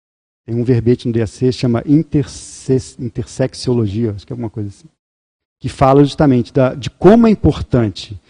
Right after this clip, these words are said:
dentro desse xadrez evolutivo, usando de novo essa metáfora, uma peça in-, interce-, interceder a favor de outra. É assim que funciona a evolução.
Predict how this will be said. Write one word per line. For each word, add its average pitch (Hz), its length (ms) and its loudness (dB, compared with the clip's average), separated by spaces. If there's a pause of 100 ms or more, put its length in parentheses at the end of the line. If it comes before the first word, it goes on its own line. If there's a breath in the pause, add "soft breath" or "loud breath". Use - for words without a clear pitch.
(180)
dentro 156 480 6
desse 131 300 2
xadrez 135 640 6
evolutivo, 127 580 6
usando 113 300 0
de 107 100 -2
novo 113 280 2
essa 113 160 -4
metáfora, 110 600 0 (540 soft breath)
uma 220 300 8
peça 170 360 4
in-, 175 120 6 (200)
interce-, 170 720 4
interceder 156 800 2
a 147 40 -2
favor 156 360 6
de 170 100 2
outra. 147 400 0 (320)
É 127 80 -4
assim 208 360 0
que - 80 -6
funciona 160 600 0 (540)
a 127 80 -6
evolução. 127 600 0